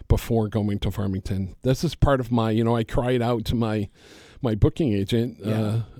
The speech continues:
Speaker 1: "I don't know where to take this," you know,
Speaker 2: <laughs>
Speaker 1: and they, s-, that's how I ended up in New Mexico. So.
Speaker 2: Oh my God.
Speaker 1: Yeah.
Speaker 2: Oh my God.
Speaker 1: Yeah.
Speaker 2: I am going to see Sound of Music, Kat. I have my ticket for Saturday
Speaker 1: And
Speaker 2: night.
Speaker 1: we're,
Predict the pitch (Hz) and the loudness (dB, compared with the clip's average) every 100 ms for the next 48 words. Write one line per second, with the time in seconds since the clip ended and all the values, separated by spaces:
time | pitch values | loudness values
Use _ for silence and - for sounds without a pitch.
0 | - 127 135 131 139 139 127 120 156 202 | -6 -2 0 4 4 4 0 2 0 0
1 | 113 120 139 175 135 131 143 190 185 127 | 0 0 2 0 2 2 4 2 2 2
2 | 131 127 135 135 - 131 - 123 123 120 | 4 4 2 0 -2 -2 0 -2 -2 0
3 | 123 123 127 120 120 120 - 120 95 95 | 0 0 0 2 0 -4 -8 -6 -6 -6
4 | - 95 98 - - - - - - - | -6 -8 -8 -10 -20 -20 -20 -18 -16 -16
5 | - - 110 110 110 127 113 101 107 107 | -12 -4 0 2 2 0 -4 -6 -4 -2
6 | 104 117 117 107 - - 123 131 - 147 | 0 0 0 -2 -8 -6 -2 0 0 -2
7 | 208 202 170 139 - 131 - 123 110 101 | -2 0 0 -2 -4 -6 -4 -2 0 0
8 | 104 147 185 - 98 101 - - _ _ | 0 0 -2 -4 -4 -2 -4 -12 _ _
9 | 90 98 123 117 117 117 - 120 120 117 | -8 -6 -4 -4 -4 -6 -8 -10 -10 -10
10 | - 120 117 113 110 113 123 123 | -8 -6 -6 -6 -6 0 2 2